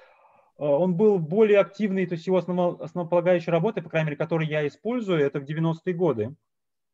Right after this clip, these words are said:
А, ну, э, Маджид работал, э, в теории квантовых групп.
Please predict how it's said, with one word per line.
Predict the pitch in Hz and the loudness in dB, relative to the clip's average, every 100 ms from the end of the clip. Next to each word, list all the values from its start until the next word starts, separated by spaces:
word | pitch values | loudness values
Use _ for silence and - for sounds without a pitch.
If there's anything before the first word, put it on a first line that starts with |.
| _ _ _ _ _ _ _ _ _ _ | _ _ _ _ _ _ _ _ _ _
А, | 143 143 147 151 151 151 147 143 _ _ _ _ _ _ _ _ _ _ _ _ _ _ _ _ _ | 0 2 2 0 0 0 -2 -8 _ _ _ _ _ _ _ _ _ _ _ _ _ _ _ _ _
ну, | 175 220 - 165 | -6 -6 -6 -6
э, | 160 156 147 | -2 0 0
Маджид | 147 170 226 208 | 2 0 0 0
работал, | 175 214 196 165 | 2 2 4 2
э, | 147 147 147 143 139 131 _ | 2 4 6 6 4 0 _
в | |
теории | - 202 175 | 2 4 4
квантовых | 165 165 156 147 | 0 0 0 -2
групп. | 139 208 320 | 0 0 -2